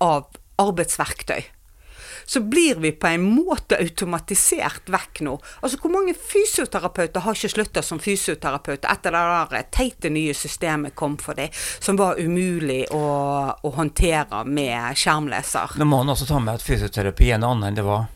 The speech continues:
Speaker 1: Ja, det er det absolutt.
Speaker 2: Fysioterapi er
Speaker 1: Men
Speaker 2: mye
Speaker 1: det
Speaker 2: mer
Speaker 1: var liksom dråpen for mange.
Speaker 2: Ja, ja.
Speaker 1: Ja,
Speaker 2: Ja.
Speaker 1: som gjorde at det ble, og jeg ser på jobben min, det er, det er ikke mange verktøy som kan brukes. Og da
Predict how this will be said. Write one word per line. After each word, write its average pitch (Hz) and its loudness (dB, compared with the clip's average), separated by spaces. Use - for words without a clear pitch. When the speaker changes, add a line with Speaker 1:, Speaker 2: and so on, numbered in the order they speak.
Speaker 1:
Ja, 220 6
det 214 4
er 190 6
det 139 -2
absolutt. - -2
Speaker 2:
Fysioterapi 113 4
er 135 6
Speaker 1:
Men - 6
Speaker 2:
mye 123 4
Speaker 1:
det - 8
Speaker 2:
mer 127 4
Speaker 1:
var 294 6
liksom 277 0
dråpen 262 4
for 196 -2
mange. 208 2
Speaker 2:
Ja, 139 6
ja. 120 4
Speaker 1:
Ja, 170 6
Speaker 2:
Ja. 101 -6
Speaker 1:
som - 0
gjorde 233 4
at 160 -2
det 175 -6
ble, 185 2
og 285 2
jeg 302 4
ser 180 2
på 147 -6
jobben 131 -4
min, 269 -2
det - -8
er, - -8
det - -16
er - -12
ikke - -2
mange 202 0
verktøy - -8
som 160 0
kan 139 -2
brukes. 185 -2
Og 262 0
da 330 2